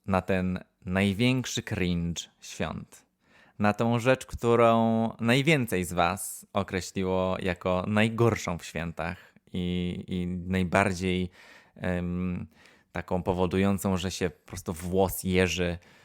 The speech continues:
e, na głowie i, i po prostu macie gęsią skórkę na samą myśl o tym. I,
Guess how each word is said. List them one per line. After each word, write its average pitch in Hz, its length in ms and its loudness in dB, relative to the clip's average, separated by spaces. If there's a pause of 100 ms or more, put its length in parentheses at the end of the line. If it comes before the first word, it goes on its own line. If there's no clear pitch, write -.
(220)
e, 90 340 -4
na 90 120 -2
głowie 87 680 -2
i, 87 300 -4
i 87 60 -6
po - 100 -12
prostu - 260 -8
macie 90 200 -2
gęsią 95 380 0
skórkę 92 400 -6
na 87 80 -2
samą 87 260 -4
myśl 87 320 -2
o 82 120 0
tym. 85 280 -4 (420)
I, 87 300 -2